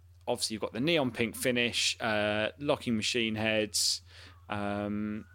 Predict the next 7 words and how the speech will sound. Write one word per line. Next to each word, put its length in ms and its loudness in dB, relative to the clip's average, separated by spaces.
twenty-five 560 4
point 260 0
five 300 4
scale, 520 6
super 320 4
jumbo 360 4
frets, 680 6